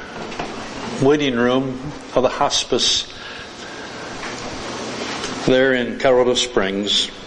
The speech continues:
trying to undergird myself for that which I knew was going to happen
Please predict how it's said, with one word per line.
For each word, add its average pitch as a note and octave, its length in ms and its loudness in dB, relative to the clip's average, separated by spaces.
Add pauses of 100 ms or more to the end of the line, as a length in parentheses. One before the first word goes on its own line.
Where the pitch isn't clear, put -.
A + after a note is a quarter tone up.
(1600)
trying F3+ 580 6
to B2 520 6 (500)
undergird D#3+ 640 4
myself B2+ 560 4
for A2+ 220 4
that B2 200 6
which B2 220 2
I A#2 120 4
knew A#2+ 220 4
was A2+ 140 4
going A#2+ 160 4
to A#2+ 80 6
happen G#2+ 540 2